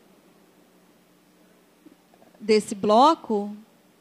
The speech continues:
e que tem essa relação forte com essa ideia do organicismo, da relação com a natureza, do contraste da luz, tá?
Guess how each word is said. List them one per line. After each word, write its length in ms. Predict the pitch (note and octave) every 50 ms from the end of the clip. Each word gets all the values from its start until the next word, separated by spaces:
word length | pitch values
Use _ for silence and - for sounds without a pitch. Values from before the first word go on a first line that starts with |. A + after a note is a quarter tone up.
| _ _ _ -
e 80 | A#3+ A#3
que 180 | - - D#4
tem 460 | D4+ _ - B3 B3 B3 C4 C4+ C4+
essa 200 | C4+ B3 - -
relação 640 | C4 B3+ C4 C4 C4+ C4 - - - A#3 A#3 B3 B3+
forte 580 | - - - A#3 A3+ A3 A#3 - - - B3+
com 120 | A#3+ - B3
essa 160 | A#3+ - B3
ideia 200 | A3 A3+ A3+ A3
do 140 | G#3 A3 G#3+
organicismo, 960 | G#3 G3+ A3 A3 G#3+ G3+ - - - A#3 A3+ A#3 A#3+ A#3 A#3 G3 G3+ G3+ G#3
da 100 | G3+ G#3+
relação 400 | G#3+ G#3+ G3+ G#3 G3+ - G#3 G#3
com 80 | G3 G#3
a 60 | G3
natureza, 920 | G3+ G3+ - G#3+ G3+ F#3+ G3 G3+ G#3 G#3+ G#3+ G#3+ G#3 G3+ G3+ G#3 G#3 F#3+ - - - _ _ _ _
do 120 | F#3+ A3+
contraste 960 | A3+ - A#3 A3 G#3+ - A#3+ A3 A3 A3+ A#3 A3+ A3+ - - - - G3+ F#3+ G3 -
da 140 | G3 A3 G3+
luz, 840 | G3 F#3+ F#3+ G3+ G#3 G#3+ A3 G#3+ G#3+ A3 G#3+ - - - - - _ _ _ _ _ _ _ _ _ _ _ _ _ _ - G#3+
tá? 240 | G3+ G#3 A3 A#3